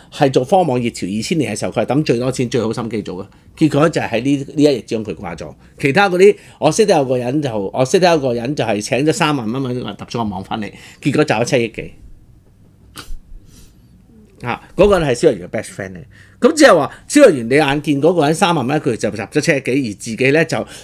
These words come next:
自己係抌咗成億出嚟，然之後咧就結果輸到，輸到三間上市公司冇咗，即係冷暖水自己知啦。咁嗰樣嘢就係，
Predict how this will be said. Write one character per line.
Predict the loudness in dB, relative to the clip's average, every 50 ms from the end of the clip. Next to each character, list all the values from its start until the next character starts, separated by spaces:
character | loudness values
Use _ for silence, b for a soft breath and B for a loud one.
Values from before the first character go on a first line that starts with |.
| B B
自 | 0 2
己 | 4 6 6
係 | 6 6 6
抌 | 4 2
咗 | 2 2
成 | 0 -2 -2 -2
億 | -2 -2 -2
出 | -4 -6
嚟， | -6 -6 -8 -10 -10
然 | -8 -8 -4 -2
之 | -2 -2
後 | 0
咧 | -2 -2
就 | -2 -4 -8
結 | -10 -8
果 | -6 -6 -4
輸 | -4 -4 -4
到， | -4 -6 -6
輸 | -6 -2 0 0
到 | 0 2
三 | 0 -2 0 0
間 | -2 -2
上 | -4 -6
市 | -6 -6
公 | -8 -6
司 | -4 -6 -6
冇 | -6 -8
咗， | -6 -6 -8 -8 B B B B
即 | 4 6 6
係 | 6 B B B B B B
冷 | -2 0 0 0 0
暖 | 0 0
水 | 0 0 0
自 | 0
己 | 0 -2 -4 -4
知 | -4 -4 -4 -4
啦。 | -2 2
咁 | 2 2 2 2 -4 0 4
嗰 | 4 4 6
樣 | 4 2 2
嘢 | 2 2 0 2
就 | 2 0
係， | 0